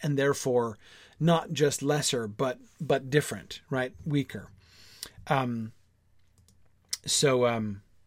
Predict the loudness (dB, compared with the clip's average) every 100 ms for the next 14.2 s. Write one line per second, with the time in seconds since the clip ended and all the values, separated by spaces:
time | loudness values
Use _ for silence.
0 | _ _ _ -20 _ -2 -2 -2 -10 _
1 | -8 -8 -8 -16 _ -20 -20 -20 -4 -2
2 | 0 -2 -6 -12 -20 -20 -20 -20 -20 -20
3 | -20 -20 _ _ 0 2 8 8 8 4
4 | 8 12 12 12 8 2 -6 -10 -16 -16
5 | -20 -20 -20 -20 _ _ _ -20 _ _
6 | _ _ _ _ _ _ -20 _ _ _
7 | _ _ _ _ _ _ _ _ _ _
8 | _ _ _ _ 2 4 4 -2 0 2
9 | 2 0 -2 -2 0 4 8 12 12 10
10 | 8 8 8 8 8 8 8 8 8 6
11 | 4 4 2 2 2 2 2 0 2 2
12 | 2 -2 -2 -2 2 4 2 -6 0 2
13 | 6 6 10 10 10 8 6 4 4 0
14 | -4 -6